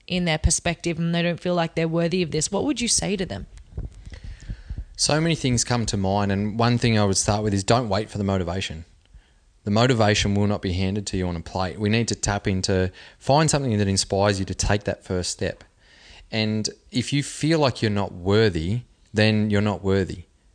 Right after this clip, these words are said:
Speaker 2: That's when I tell myself I'm not good enough, I'm not good enough, because that's the story I'm telling myself, and that's what I'm gonna believe, and therefore my actions are going to dictate that. Mm-hmm. So we need to shift that belief in whatever way it is of finding that inspiration. Let me tell you through, um, some examples. First of all, don't,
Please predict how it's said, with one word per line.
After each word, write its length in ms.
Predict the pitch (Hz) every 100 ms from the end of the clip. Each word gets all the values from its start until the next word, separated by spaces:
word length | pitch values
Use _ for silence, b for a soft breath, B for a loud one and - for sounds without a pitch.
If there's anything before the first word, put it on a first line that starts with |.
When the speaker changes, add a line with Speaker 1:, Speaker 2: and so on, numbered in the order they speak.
| -
Speaker 2:
That's 180 | -
when 240 | 107 110 104
I 160 | 101
tell 220 | 104 - 120
myself 360 | 120 - 98
I'm 120 | 98
not 160 | 92 87
good 120 | 123
enough, 360 | 127 78 101 - -
I'm 100 | 113
not 160 | 120
good 100 | 160
enough, 360 | 196 - - - -
because 220 | - 113
that's 180 | 123 -
the 60 | 107
story 320 | - 104 101
I'm 120 | 95
telling 260 | 127 147 139
myself, 300 | - 92 -
and 60 |
that's 180 | 101 -
what 80 | 107
I'm 60 |
gonna 120 | 98 92
believe, 340 | 92 123 110
and 80 | 98
therefore 260 | 95 -
my 140 | 95 87
actions 580 | 110 113 - 101 95 -
are 420 | 92 90 87 87 B B -
going 240 | 104 101
to 100 | 98
dictate 460 | 85 - - 92 -
that. 220 | 73 -
Mm-hmm. 180 | B B B B B
So 140 | -
we 80 | 117
need 180 | 117 117
to 80 | 101
shift 360 | - - 123 117
that 160 | 98
belief 380 | 101 110 123 -
in 180 | 104 104
whatever 340 | 110 117 113
way 280 | 101 98 95
it 60 | 95
is 300 | 107 101 92
of 140 | 98
finding 420 | - 104 104 104
that 140 | 95 98
inspiration. 720 | 98 - 95 110 113 101 95 B B B -
Let 120 | 131
me 120 | 147
tell 200 | 127 131
you 140 | 120 107
through, 520 | - 113 107 104 101
um, 400 | 101 98 95 90
some 180 | - 98
examples. 540 | 90 101 135 127 104
First 360 | - 117 139 -
of 80 | 101
all, 200 | 92 101
don't, 400 | 104 127 160